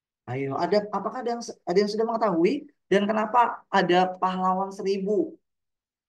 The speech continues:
Itu harus kita gali terlebih dahulu. Itu dari sisi sejarah. Lalu kalau dari sisi kekiniannya apa, Pak Ridho? Kalau dari sisi kekiniannya, salah satunya adalah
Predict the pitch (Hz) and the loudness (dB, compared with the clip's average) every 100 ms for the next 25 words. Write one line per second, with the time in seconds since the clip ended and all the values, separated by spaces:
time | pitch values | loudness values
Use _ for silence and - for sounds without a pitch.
0 | _ _ _ 196 202 247 240 247 240 190 | _ _ _ -10 -6 -6 -8 -8 -6 -2
1 | 190 202 208 190 170 165 151 147 139 120 | 0 0 -2 0 0 0 -2 -2 -2 -6
2 | - _ _ _ _ _ 180 - 170 147 | -10 _ _ _ _ _ -4 0 2 2
3 | 147 190 196 - - 185 180 196 165 151 | 2 0 -2 -12 -8 -6 -4 -6 -6 -4
4 | 139 135 127 143 196 269 214 196 170 165 | -4 -6 -10 -4 -4 -2 -2 0 0 0
5 | 175 175 _ 208 202 214 202 202 202 202 | -2 -4 _ -12 -10 -10 -8 -6 -6 -6
6 | 254 269 190 - 127 123 - - - 175 | -6 -6 -6 -6 -6 -8 -12 -16 -2 2
7 | 180 170 175 180 - 190 185 226 165 131 | 4 4 2 -2 -10 -8 -4 -4 -6 -8
8 | 175 - _ 170 240 339 180 202 208 180 | -10 -14 _ 0 2 2 -2 -4 0 0
9 | 185 | 0